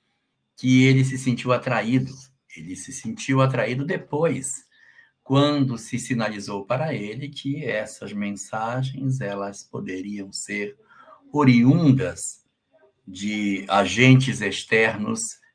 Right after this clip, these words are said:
que magnetizariam a mesa. As mesas girantes à época.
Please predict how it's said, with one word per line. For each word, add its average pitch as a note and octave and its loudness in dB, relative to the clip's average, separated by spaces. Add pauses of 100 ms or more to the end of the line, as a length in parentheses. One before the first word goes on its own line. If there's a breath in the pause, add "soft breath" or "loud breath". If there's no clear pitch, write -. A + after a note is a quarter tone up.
que A2 -8
magnetizariam G#2 -2
a - -10
mesa. - -14 (1300 soft breath)
As - -12
mesas G2 -4
girantes A#2 6
à - -10
época. - -14